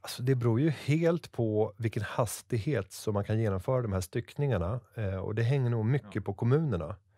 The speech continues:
Speaker 1: Så du, det gäller att du måste få en god hand med de tjänstemän som sitter på,
Speaker 2: Mm.
Speaker 1: på, eh, bygglovsdelen och på plan-, ja,
Speaker 2: Ja.
Speaker 1: nu ska jag kunna de här namnen mer och på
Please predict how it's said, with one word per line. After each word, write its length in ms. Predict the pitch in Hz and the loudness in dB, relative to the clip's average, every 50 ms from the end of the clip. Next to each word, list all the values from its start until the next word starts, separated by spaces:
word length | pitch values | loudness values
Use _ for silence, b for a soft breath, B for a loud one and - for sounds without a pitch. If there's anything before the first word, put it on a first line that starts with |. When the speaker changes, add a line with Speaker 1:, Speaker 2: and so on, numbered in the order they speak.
| b b b b b b b b - - - - - 123 | b b b b b b b b -20 -20 -20 -18 -16 -12
Speaker 1:
Så 160 | - - 117 | -6 -4 -2
du, 200 | 117 120 120 123 | 0 2 0 0
det 220 | - 127 120 123 | 0 0 2 2
gäller 360 | 123 120 135 151 160 165 165 | 4 6 6 6 6 6 4
att 100 | 147 - | 2 2
du 220 | - 135 127 127 120 | 0 0 0 0 0
måste 380 | 123 127 131 113 - - 107 | 0 0 0 0 0 -2 -6
få 260 | 101 - - 104 104 - | -4 -2 0 0 0 0
en 160 | 120 117 107 | 0 -2 -2
god 320 | - 151 156 160 147 135 113 | 0 0 0 0 0 0 -2
hand 420 | 90 101 95 90 90 101 113 113 - _ | 0 0 0 0 0 0 -2 -6 -8 _
med 300 | - 107 101 98 98 101 | -4 0 0 0 0 0
de 300 | 92 92 87 87 90 - | 0 -2 -2 -2 -2 -4
tjänstemän 540 | - - 104 92 90 90 - 95 95 90 90 | -4 -2 -2 -2 -4 -4 -6 -6 -6 -6 -6
som 120 | - 92 | -8 -6
sitter 400 | - 147 139 127 _ - 95 95 | -4 -4 -4 -4 _ -8 -8 -8
på, 380 | 98 - - 92 85 90 95 104 110 | -8 -8 -6 -6 -6 -6 -6 -8 -10
Speaker 2:
Mm. 420 | 117 117 117 113 110 104 92 87 82 | -10 -8 -8 -6 -6 -8 -8 -8 -6
Speaker 1:
på, 300 | 95 90 90 50 50 - 52 | -6 -4 -4 -4 -4 -4 -4
eh, 560 | - 52 - 104 - - 50 - - - - | -4 -4 -4 -6 -6 -6 -8 -8 -10 -10 -8
bygglovsdelen 1300 | 104 104 101 107 98 95 95 90 90 90 - - - - - 110 104 104 107 110 110 113 110 107 107 101 104 | -4 -2 0 0 0 0 -2 -4 -4 -6 -8 -12 -12 -12 -10 -8 -8 -6 -4 0 2 2 4 4 2 2 0
och 140 | 95 85 | -2 -2
på 320 | - 101 95 92 92 92 90 95 87 90 98 104 110 - | -2 -2 -2 0 0 -2 -2 -4 -6 -8 -10 -12 -12 -4
plan-, 360 | - 110 98 90 87 85 82 85 - _ - | 0 2 2 2 2 -2 -4 -8 -12 _ -12
ja, 60 | - | -10
Speaker 2:
Ja. 180 | 95 90 87 87 - | -8 -8 -8 -8 -8
Speaker 1:
nu 120 | 101 98 90 | -6 -8 -6
ska 140 | - - | -4 -4
jag 100 | 90 87 | -4 -2
kunna 260 | - - 95 92 92 92 | -2 0 0 0 0 0
de 140 | 90 87 | -2 -2
här 140 | 87 90 90 | -2 -2 -2
namnen 440 | 92 98 95 92 90 87 87 85 87 | 0 0 0 0 0 -2 -4 -4 -4
mer 220 | 90 92 90 - - | -4 -4 -4 -6 -6
och 160 | 90 92 92 | -8 -8 -8
på 220 | - - 85 90 | -8 -10 -10 -10